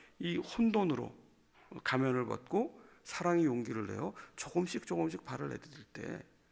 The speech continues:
그것은 결국 우리를 사랑으로 더 든든케 하시는 그런, 어, 과정이다. 우리가 더 깊은 사랑을 경험하는 우리 성숙한 공동체로 나아가야 하겠습니다. 기도합시다. 하나님,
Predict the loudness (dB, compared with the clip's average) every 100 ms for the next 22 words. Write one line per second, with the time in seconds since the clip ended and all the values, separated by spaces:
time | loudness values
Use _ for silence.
0 | _ _ _ -6 -4 -2 -2 -4 -14 -20
1 | -16 -12 -10 -10 -8 -4 -2 -2 -4 -18
2 | -10 -4 -2 -2 -4 -6 -6 -8 -8 0
3 | 0 0 -4 -8 -10 -10 -4 -2 -4 -8
4 | -20 -20 _ -14 -8 -4 -4 -8 -20 _
5 | _ -20 -20 -20 -20 -20 _ -10 -10 -12
6 | -14 -18 -18 -20 -20 _ _ _ _ _
7 | -10 -8 -8 -2 2 2 2 0 0 2
8 | 0 2 0 -2 -4 -6 -10 -14 -20 _
9 | -20 _ _ _ _ -14 -12 -12 -14 -20
10 | -14 -2 -2 -2 -4 -4 -2 -4 -4 -10
11 | -12 -6 -6 -6 -14 -12 -6 -4 -6 -10
12 | -14 -14 -14 -18 -20 -20 -20 -16 -12 -12
13 | -12 -12 0 4 4 4